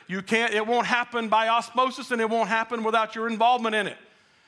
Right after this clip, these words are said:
"Yeah, but I just, like, I would prefer it to be like a microwave when I just put it in there, hit it t-, ten seconds, and it's warm and I'm ready to eat it."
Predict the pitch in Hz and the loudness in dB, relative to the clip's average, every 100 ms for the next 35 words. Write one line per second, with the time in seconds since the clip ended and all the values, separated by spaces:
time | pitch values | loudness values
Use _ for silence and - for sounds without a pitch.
0 | _ _ - 240 277 262 233 269 262 233 | _ _ -2 0 0 0 0 0 -2 0
1 | 226 214 254 247 185 202 254 254 190 240 | 0 2 0 -2 -6 -2 0 0 0 0
2 | 226 226 196 226 214 185 170 160 147 160 | 2 0 0 0 0 -2 -2 -2 0 -2
3 | 175 180 - - - 262 254 247 233 214 | -2 -4 -8 -16 -2 0 2 2 2 0
4 | 247 247 233 226 254 233 254 240 233 208 | -2 -2 -2 0 -2 -2 0 0 -2 -4
5 | 190 165 220 220 214 208 202 185 170 113 | -4 -2 0 2 0 0 0 0 -4 -6